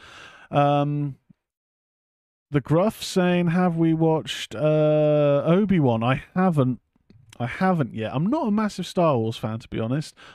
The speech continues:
I don't dislike Star Wars, but, um, uh, yeah, I'm just, uh, you know, I think the first three films are good, as in parts four, five, six.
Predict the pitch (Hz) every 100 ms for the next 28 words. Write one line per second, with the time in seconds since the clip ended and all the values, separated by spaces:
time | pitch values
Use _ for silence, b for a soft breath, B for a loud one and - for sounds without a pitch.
0 | B 220 156 - 165 - 110 107 - 113
1 | 107 107 113 131 - 135 127 - 135 131
2 | 131 139 b b b _ _ _ _ _
3 | - 160 160 160 160 160 160 160 - _
4 | _ _ _ _ _ _ _ _ _ _
5 | _ _ _ _ _ _ 208 254 254 208
6 | 156 185 170 175 170 - - - 139 -
7 | 123 190 147 131 123 - 139 131 - 143
8 | - - 131 120 127 131 131 123 143 101
9 | 120 123 117 113 120 - - - - -
10 | - 113 - 113 - - - - -